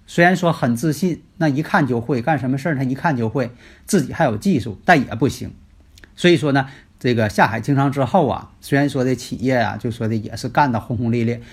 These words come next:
但是呢，终究对他来说呢，上官见关。企业呢，干的呢，最后也不行。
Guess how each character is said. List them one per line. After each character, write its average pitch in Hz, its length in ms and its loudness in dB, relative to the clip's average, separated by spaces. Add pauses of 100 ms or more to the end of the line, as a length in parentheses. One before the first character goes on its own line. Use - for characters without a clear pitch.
(140)
但 147 180 4
是 139 80 -4
呢， 113 160 -2 (560)
终 165 260 4
究 123 300 0 (540)
对 143 120 4
他 123 120 0
来 110 180 2
说 110 180 -2
呢， 110 120 0
上 117 200 -2
官 104 140 -2
见 104 180 -4
关。 101 160 -8 (1200)
企 120 280 -2
业 131 300 2
呢， 104 160 -6 (160)
干 127 240 2
的 107 80 0
呢， 98 200 -4
最 127 200 0
后 117 200 -4
也 104 140 -4
不 117 140 -2
行。 110 240 -6